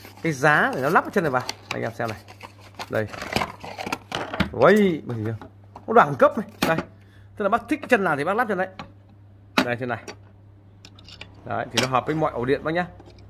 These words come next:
Đấy, đúng hàng Tây được ra. Hồn thật bạn. Đây là cái bộ adapter của nó. Để em zoom camera nó. Cái này là một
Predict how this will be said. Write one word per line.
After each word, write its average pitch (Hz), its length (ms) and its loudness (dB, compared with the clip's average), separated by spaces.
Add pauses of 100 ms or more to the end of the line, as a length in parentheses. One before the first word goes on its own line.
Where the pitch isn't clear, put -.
(680)
Đấy, 117 160 -4 (100)
đúng 131 120 -8
hàng 107 160 -12 (120)
Tây 214 140 8
được 170 200 6
ra. 135 180 -4 (1500)
Hồn 123 200 0
thật - 160 -2
bạn. - 120 -4 (840)
Đây 143 120 4
là 143 80 4
cái 165 140 -2
bộ 156 180 -2
adapter 165 420 2
của 120 80 2
nó. 135 160 -2 (1400)
Để 117 120 -6
em 107 100 0
zoom 117 280 -4
camera 113 340 -6
nó. 110 160 -10 (4000)
Cái 131 120 -4
này 123 120 0
là 123 100 -2
một 110 260 -4